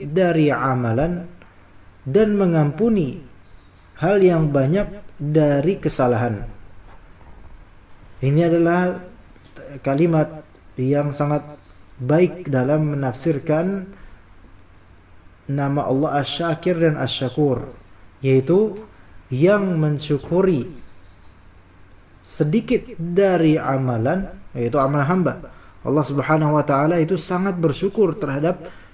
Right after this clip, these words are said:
sedikitnya, terhadap amalan hamba walaupun sedikit. Terhadap amalan hamba walaupun sedikit, Allah Subhanahu wa taala sangat mensyukurinya. Di antara, di antara, eh, buktinya adalah firman Allah Subhanahu wa taala di surat Al-An'am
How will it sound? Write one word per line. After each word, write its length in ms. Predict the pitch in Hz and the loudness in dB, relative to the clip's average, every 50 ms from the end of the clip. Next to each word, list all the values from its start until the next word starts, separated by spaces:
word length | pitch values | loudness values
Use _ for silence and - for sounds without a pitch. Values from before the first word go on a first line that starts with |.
| - - | -20 -16
sedikitnya, 960 | - - - 156 156 165 160 233 226 190 - 185 185 180 - - - - 143 139 139 | -14 -10 -6 -2 -2 -2 0 -2 -4 -4 -4 -4 -6 -6 -6 -10 -14 -12 -10 -6 -4
terhadap 400 | 151 143 139 165 180 214 196 - | -4 0 2 2 2 2 0 0
amalan 400 | - 180 190 208 208 202 202 190 | -2 0 2 2 0 0 -2 -2
hamba 260 | 170 196 214 214 208 185 | -2 0 0 2 2 2
walaupun 240 | 170 170 170 202 185 | 2 2 0 0 -2
sedikit. 400 | 160 185 190 208 - - 110 - - - - - - - - - - - - - - | -2 -2 -4 -4 -4 -6 -10 -10 -16 -18 -18 -18 -18 -20 -20 -20 -20 -20 -20 -20 -12
Terhadap 380 | - 143 131 135 151 165 - - | -6 -4 0 2 2 0 0 0
amalan 320 | - 143 151 151 147 143 | -2 0 2 2 2 2
hamba 400 | 139 147 147 147 175 185 - - - 143 | 0 0 0 0 0 -2 -4 -6 -6 -2
walaupun 320 | 151 165 165 170 180 165 | 0 0 0 2 0 0
sedikit, 240 | 160 180 180 190 190 | 0 0 0 0 0
Allah 240 | 151 165 170 165 156 | 0 0 0 0 0
Subhanahu 480 | - 170 156 - 185 185 180 165 165 | -2 -4 -2 -2 0 0 0 2 0
wa 40 | 160 160 | 2 2
taala 480 | 160 156 165 196 214 208 - - 214 - - - - - - - | 2 2 2 2 0 -2 -6 -12 -18 -20 -20 -20 -20 -20 -18 -6
sangat 400 | - 170 165 170 202 202 190 - | -2 0 2 2 2 0 -2 -2
mensyukurinya. 640 | 190 185 180 175 190 196 - 196 202 214 202 156 - - - - - - - | 0 0 0 0 0 -2 0 2 0 2 0 -2 -4 -6 -12 -18 -20 -18 -6
Di 160 | 127 131 135 | -4 -2 0
antara, 400 | 135 139 135 151 151 160 143 120 113 123 | 0 0 0 2 4 4 4 2 0 -2
di 80 | 139 | -2
antara, 640 | 131 131 131 131 131 160 170 165 151 135 - - - - - | 0 0 -2 0 0 0 2 2 0 0 -2 -6 -12 -16 -18
eh, 480 | - - - - - 69 - 147 139 | -18 -18 -18 -18 -18 -18 -18 -12 -6
buktinya 560 | 143 143 143 - - - 208 190 175 160 147 123 | -2 0 0 0 0 0 0 2 2 2 2 0
adalah 260 | 120 113 117 123 131 - - - - - - - - - - - | 0 0 0 -2 -4 -6 -12 -18 -20 -20 -20 -20 -20 -20 -20 -2
firman 320 | - 156 165 160 165 160 | 2 2 4 4 4 2
Allah 320 | 147 139 139 147 147 135 | 2 2 2 2 2 0
Subhanahu 560 | - 147 139 135 131 151 156 151 143 135 143 143 | 0 -2 -2 0 0 0 0 0 0 0 0 0
wa 120 | 135 123 | 0 0
taala 340 | - 131 123 123 143 156 165 | 0 -2 -2 0 0 0 0
di 80 | 156 151 | -2 -2
surat 240 | 131 - 151 160 156 | 0 0 0 0 0
Al-An'am 560 | 151 139 139 135 139 151 160 170 160 147 | 0 -2 -2 -2 -2 -2 -2 -2 -2 -2